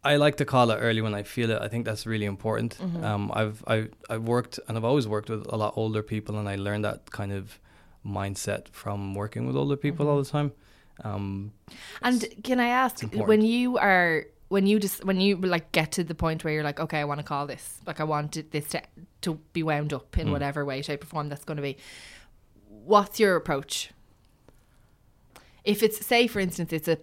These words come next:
Speaker 2: six or seven month long courtship, shall we
Speaker 1: Yeah.
Speaker 2: say? <laughs>
Speaker 1: Uh,
Speaker 2: What do you, like, how do you <clears throat>
Speaker 1: usually, usually I'm pretty direct.
Speaker 2: Okay.
Speaker 1: So
Speaker 2: And you, would you do it by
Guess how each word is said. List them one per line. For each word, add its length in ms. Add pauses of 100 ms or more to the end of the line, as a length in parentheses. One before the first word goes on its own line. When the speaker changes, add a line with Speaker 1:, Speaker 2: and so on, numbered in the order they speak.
(140)
Speaker 2:
six 360
or 60
seven 300
month 220
long 380 (240)
courtship, 600
shall 200
we 80
Speaker 1:
Yeah. 80
Speaker 2:
say? 300 (160)
<laughs> 160
Speaker 1:
Uh, 420
Speaker 2:
What 200
do 80
you, 200
like, 160
how 180
do 100
you 160 (140)
<clears throat> 140
Speaker 1:
usually, 420
usually 260
I'm 100
pretty 200
direct. 460 (120)
Speaker 2:
Okay. 220
Speaker 1:
So 580 (120)
Speaker 2:
And 320
you, 220
would 180
you 60
do 120
it 60
by 260